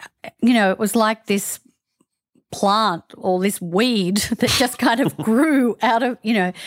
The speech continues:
Speaker 1: out of control. And I think no one, no one would have perceived that, um, it could have developed in, in such a way.
Speaker 2: Yeah.
Speaker 1: And, um, also, you know, when the pharma companies, you know, they talk about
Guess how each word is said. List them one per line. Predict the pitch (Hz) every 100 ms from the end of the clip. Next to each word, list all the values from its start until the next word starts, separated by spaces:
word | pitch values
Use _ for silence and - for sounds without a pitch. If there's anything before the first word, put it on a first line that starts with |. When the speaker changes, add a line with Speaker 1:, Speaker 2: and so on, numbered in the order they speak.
| - -
Speaker 1:
out | 226 226
of | -
control. | 196 180 - 247 196 64
And | 214
I | 226
think | 247 254 -
no | 214 214 214
one, | 208 196 180 - -
no | 214 214 220
one | 208 190 190 190
would | 196
have | 185 175 - - - - _ -
perceived | 208 - 220 240 190 - - - - - - - -
that, | 190 180 190 185 170 - - - - -
um, | 180 170 165 165 165 165 - _ - - - - _ _ _ _
it | 202 190 _ -
could | - 240
have | 175 196 180
developed | - 175 180 180 -
in, | 175 175 -
in | 190
such | 180 190 -
a | 196
way. | 170 156 285 - -
Speaker 2:
Yeah. | 233 220 214
Speaker 1:
And, | 208 202 196 - - - - - - -
um, | - - 196 98 196 - - _ _ _ -
also, | 262 294 240
you | 190 196
know, | 180
when | 202 202
the | 196 185 170
pharma | - 233 269 311
companies, | 220 185 185 160 196 214
you |
know, | 208 190
they | 190
talk | - 240 226
about | 220 196 185 175 -